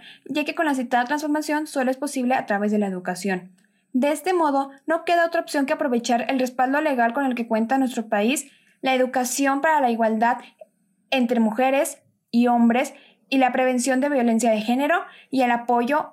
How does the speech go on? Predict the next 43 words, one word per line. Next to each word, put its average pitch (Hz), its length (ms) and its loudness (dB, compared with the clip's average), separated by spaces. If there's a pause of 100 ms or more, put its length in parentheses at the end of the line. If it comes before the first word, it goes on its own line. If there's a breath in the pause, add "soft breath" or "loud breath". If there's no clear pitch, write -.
al 233 200 0
colectivo 226 540 0
L 262 180 2
G 254 160 -2
B 240 100 0
T 233 160 0 (140)
y 262 60 0
a 226 60 2
la 220 100 2
diversidad 208 480 -2
de 240 100 -2
género. 180 380 -6 (1500)
En 302 100 2
definitiva, 311 600 2 (260)
para 269 160 2
atender 254 340 0
la 294 120 2
diversidad 240 440 2
de 262 140 -2
género, 254 480 0
las 254 140 0
escuelas 311 360 -2
públicas 262 560 -2
deberían 247 440 2
contar 262 280 -2
con 277 140 0
proyectos 233 400 0
educativos, 233 680 0 (280)
asumidos 311 480 0
por 262 260 -2 (280 loud breath)
comunidades 269 600 0
educativas 254 680 -2 (160 loud breath)
sensibilizadas 247 1000 2
y 269 100 0
motivadas 233 560 0
por 262 140 -4
la 233 100 0
construcción 220 480 -2
de 233 100 2
una 247 140 0
sociedad 220 420 -2
más 220 240 0
justa, 302 540 -4